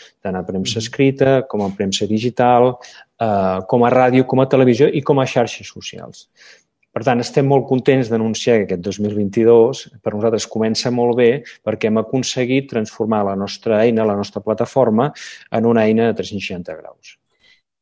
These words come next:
Speaker 2: Fet noticiable, insisteixo en el tema, de vegades també passa al contrari,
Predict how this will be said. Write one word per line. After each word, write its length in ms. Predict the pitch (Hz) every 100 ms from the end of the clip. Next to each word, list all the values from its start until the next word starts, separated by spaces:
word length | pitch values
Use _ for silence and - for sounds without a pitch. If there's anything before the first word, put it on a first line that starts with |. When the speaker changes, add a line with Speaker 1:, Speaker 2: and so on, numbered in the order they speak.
| _ _ _
Speaker 2:
Fet 220 | - 196
noticiable, 720 | 240 226 202 - 123 113 117 123
insisteixo 520 | 135 156 147 190 196
en 60 | 180
el 140 | 160 131
tema, 300 | 123 123 -
de 160 | 156
vegades 460 | 170 160 220 226 226
també 220 | 190 180 180
passa 300 | 185 196 - 143
al 140 | 135
contrari, 540 | 123 120 143 127 110